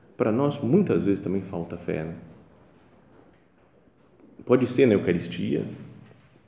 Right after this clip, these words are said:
né, que a gente fala, "Será mesmo que Jesus tá presente?"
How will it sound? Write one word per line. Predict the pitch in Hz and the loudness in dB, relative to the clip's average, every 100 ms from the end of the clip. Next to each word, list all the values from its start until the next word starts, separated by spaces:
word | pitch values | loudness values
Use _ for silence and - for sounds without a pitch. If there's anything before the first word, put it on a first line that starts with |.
| _ _ _ _ _ _ | _ _ _ _ _ _
né, | 110 | -2
que | 123 | 2
a | |
gente | 95 85 | 2 2
fala, | 82 87 | -2 -4
"Será | - - 127 | 0 2 2
mesmo | 95 107 85 - - - | 4 4 2 -4 -10 -6
que | - | -4
Jesus | 87 80 90 | 0 0 0
tá | - | -4
presente?" | 82 - 80 90 82 | -4 -4 0 -2 -2